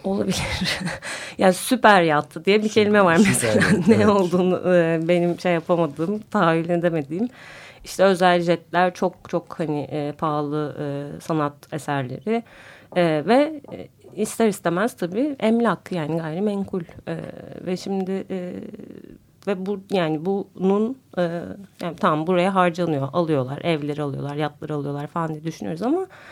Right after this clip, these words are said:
Speaker 1: şimdi evlerin alınması demek, yani böyle bir yüksek miktarda paranın, e,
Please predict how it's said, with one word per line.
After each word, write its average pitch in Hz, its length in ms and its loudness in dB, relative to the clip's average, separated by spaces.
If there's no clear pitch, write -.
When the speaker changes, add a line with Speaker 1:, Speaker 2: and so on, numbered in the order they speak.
Speaker 1:
şimdi - 120 -2
evlerin 190 340 4
alınması 160 480 -2
demek, 165 300 -8
yani 156 300 -2
böyle 170 340 2
bir 147 140 -8
yüksek 180 540 -6
miktarda 147 500 -8
paranın, 156 500 -4
e, 165 80 -4